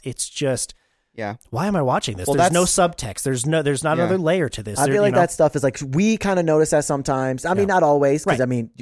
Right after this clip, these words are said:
Speaker 3: ooh, someone, you didn't notice it,
Speaker 1: Nah,
Speaker 3: but
Speaker 1: true.
Speaker 3: not, like,
Speaker 1: <laughs> True.
Speaker 3: point somebody out, but it's like,
Speaker 1: <laughs>
Speaker 3: but it's, it's a stuff that happens where you don't realize it.
Speaker 2: Mm-hmm.
Speaker 3: You know, sound effects or scores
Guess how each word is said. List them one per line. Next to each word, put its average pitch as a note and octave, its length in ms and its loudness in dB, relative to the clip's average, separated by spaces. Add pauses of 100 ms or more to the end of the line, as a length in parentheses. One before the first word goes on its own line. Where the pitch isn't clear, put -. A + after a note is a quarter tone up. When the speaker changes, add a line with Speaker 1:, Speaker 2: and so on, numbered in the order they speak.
Speaker 3:
ooh, A#2+ 380 0
someone, B2 420 -4
you A#2 140 -2
didn't B2+ 160 -2
notice B2+ 240 -2
it, C#3+ 120 -6 (100)
Speaker 1:
Nah, C#3+ 80 0
Speaker 3:
but D3 180 4
Speaker 1:
true. D#3+ 120 -2 (140)
Speaker 3:
not, F#3+ 160 6
like, F#3 80 6
Speaker 1:
<laughs> - 20 0
True. D#3+ 80 0
Speaker 3:
point F3+ 160 4
somebody D3 220 2
out, C#3+ 140 4
but E3 100 4
it's E3+ 100 2
like, F3 220 4 (220)
Speaker 1:
<laughs> - 200 -20
Speaker 3:
but G3 160 4
it's, - 260 -2
it's F3 180 0
a F#3 60 4
stuff G3+ 320 -2
that E3+ 100 0
happens D#3 520 -2
where C3+ 180 -2
you C3+ 100 0
don't D3 200 0 (160)
realize A2+ 640 -2
it. - 120 -8 (120)
Speaker 2:
Mm-hmm. A#2+ 160 -10
Speaker 3:
You C#3+ 60 0
know, B2+ 140 -2
sound F3 320 0
effects C#3 440 0
or C3 120 -2
scores D#3 680 2